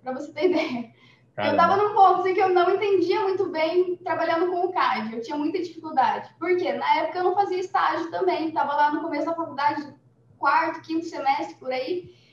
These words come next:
Speaker 1: e não fazia estágio, então você não tem aquele entendimento sobre o projeto arquitetônico,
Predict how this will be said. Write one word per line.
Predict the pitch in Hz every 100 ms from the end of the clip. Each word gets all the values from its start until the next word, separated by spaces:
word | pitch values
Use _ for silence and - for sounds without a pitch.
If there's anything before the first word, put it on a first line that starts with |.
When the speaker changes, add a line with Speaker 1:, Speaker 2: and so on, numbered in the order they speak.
| _ _ -
Speaker 1:
e | 320 339 370 359 -
não | 381 466
fazia | 427 415
estágio, | 466 381 381
então | 392
você | 440 453
não | 427 453
tem | 508
aquele | 605 392 381
entendimento | 381 359 359 339 320 349 359 349
sobre | 349 320
o | 294
projeto | 302 320 294
arquitetônico, | 277 - 262 - 320 330 330 330 339 349 -